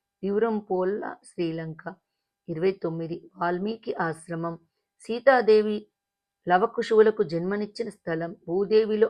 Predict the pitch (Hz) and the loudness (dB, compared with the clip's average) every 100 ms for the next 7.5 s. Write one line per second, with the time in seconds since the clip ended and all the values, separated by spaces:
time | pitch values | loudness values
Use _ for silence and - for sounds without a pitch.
0 | 190 170 160 - 196 214 220 - 175 165 | 0 -4 -6 -6 -4 -4 -8 -8 -8 -6
1 | 165 _ _ _ _ 190 190 202 190 170 | -10 _ _ _ _ -8 -2 -2 -2 -2
2 | 175 165 190 196 233 - - 196 220 220 | -2 -4 -6 -6 -6 -8 -2 0 0 -4
3 | 202 175 180 214 214 185 175 180 - 175 | -2 -2 -2 -6 -8 -8 -8 _ -8 -6
4 | 170 170 165 160 185 214 180 170 185 254 | -6 -6 -6 -4 -4 -4 -4 -6 -8 -12
5 | _ _ _ - 170 170 170 165 - _ | _ _ _ -8 -6 -2 -2 -4 -12 _
6 | _ _ 180 175 _ 170 165 - - 180 | _ _ -10 -10 _ -4 -4 -12 -10 -6
7 | 208 196 170 165 | -4 -4 -4 -4